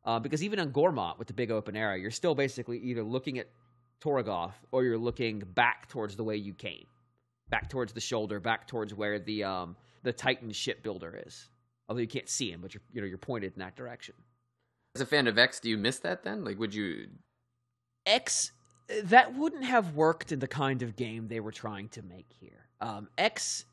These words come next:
Speaker 1: X's world i-, is kind of an extension of its gameplay, uh, whereas X basically, there were story missions, obviously,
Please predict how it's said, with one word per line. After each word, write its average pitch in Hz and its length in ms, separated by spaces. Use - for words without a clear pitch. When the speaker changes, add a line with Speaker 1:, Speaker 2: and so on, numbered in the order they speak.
Speaker 1:
X's 226 440
world 127 800
i-, 117 180
is 131 160
kind 175 140
of 151 80
an 139 40
extension 131 440
of 107 80
its - 100
gameplay, 226 500
uh, 117 260
whereas 131 320
X 180 240
basically, 131 840
there 170 120
were 180 100
story 233 260
missions, 107 320
obviously, 90 560